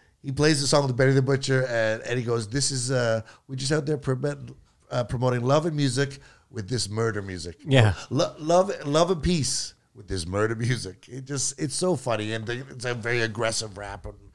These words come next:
Speaker 1: twenty twenty-one. It's too old, don't you think? I think
Speaker 2: What's too old?
Speaker 1: if that came out when I was nineteen or twenty, I would think it was really good. His first song I really liked, but the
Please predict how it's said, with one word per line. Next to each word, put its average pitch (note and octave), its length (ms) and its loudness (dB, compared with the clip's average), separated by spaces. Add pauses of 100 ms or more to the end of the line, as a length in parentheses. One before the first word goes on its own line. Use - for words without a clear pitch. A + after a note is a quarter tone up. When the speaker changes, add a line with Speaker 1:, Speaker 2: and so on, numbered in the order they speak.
(260)
Speaker 1:
twenty B2+ 260 -2
twenty-one. A2 500 -6 (300)
It's - 220 -4
too F3 220 0
old, G#2+ 300 0
don't A#2 220 -2
you B2 60 -4
think? D3 420 -6 (320)
I D3 80 0
think D3+ 360 2 (360)
Speaker 2:
What's A2+ 240 4
too G2 140 4
old? E2 300 0
Speaker 1:
if D#3 180 -6
that F#3+ 200 0
came D3 260 -4
out B2+ 200 -2
when A#2 200 -4
I A#2 80 -4
was A#2+ 140 -4
nineteen A#2 300 -2
or A#2 40 -2
twenty, B2 300 -2
I B2 60 0
would B2+ 100 -2
think C3+ 180 -2
it C3 40 0
was A#2 160 -2
really A#2 400 2
good. C#3+ 380 -4 (220)
His C3 140 -2
first E3 260 0
song C3 200 2
I G#2+ 40 0
really G#2 260 -2
liked, F#2 280 -8
but F2 200 -16
the E2+ 120 -20